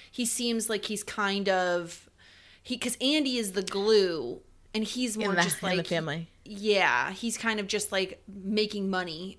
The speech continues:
Speaker 1: for the household right now.
Speaker 2: I think that he is just very, um, he is really just living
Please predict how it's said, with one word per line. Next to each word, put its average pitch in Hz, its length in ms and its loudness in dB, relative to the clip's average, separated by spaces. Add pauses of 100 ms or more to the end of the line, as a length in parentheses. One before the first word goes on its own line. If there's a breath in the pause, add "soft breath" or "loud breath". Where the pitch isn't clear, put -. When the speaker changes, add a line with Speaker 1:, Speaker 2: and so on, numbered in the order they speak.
Speaker 1:
for 196 160 -2
the 180 120 -2
household 190 640 -4
right 170 220 -6
now. 64 240 -6 (680 loud breath)
Speaker 2:
I 233 120 12
think 240 300 2
that 320 120 2
he 240 560 4
is 208 260 4
just 202 320 4
very, 175 840 4 (180)
um, 160 540 2 (500)
he 185 520 -6
is 185 260 4
really 196 1000 2
just - 480 4
living 170 480 2